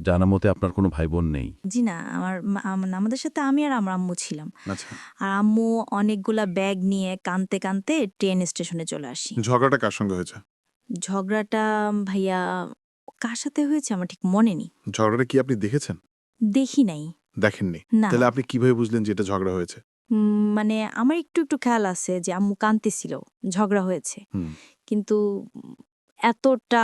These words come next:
Speaker 2: মানে কেয়ারফুলি অতটা মনে নেই।
Speaker 3: মা কোথায় থাকতো, এটা কি মনে আছে?
Speaker 2: উম, জি।
Speaker 3: কোথায় থাকতো মা? দাদার বাড়িতে, নানার বাড়িতে,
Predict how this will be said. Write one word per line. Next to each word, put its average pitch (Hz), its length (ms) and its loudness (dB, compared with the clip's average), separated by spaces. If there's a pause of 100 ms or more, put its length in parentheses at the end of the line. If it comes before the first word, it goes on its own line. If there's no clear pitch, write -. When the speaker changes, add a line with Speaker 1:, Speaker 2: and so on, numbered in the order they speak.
(140)
Speaker 2:
মানে 196 340 0
কেয়ারফুলি 226 440 2
অতটা 185 300 -2 (260)
মনে 214 340 4
নেই। 123 180 -4 (260)
Speaker 3:
মা 127 180 10 (160)
কোথায় 151 260 6
থাকতো, 113 300 -2
এটা 95 120 0
কি 135 120 0
মনে 127 200 2
আছে? 147 180 -4 (400)
Speaker 2:
উম, 196 260 -2
জি। 196 240 0 (360)
Speaker 3:
কোথায় 139 220 2
থাকতো 98 220 -4
মা? 82 140 -6 (680)
দাদার 110 240 2
বাড়িতে, 135 280 2
নানার 113 260 0
বাড়িতে, 147 300 0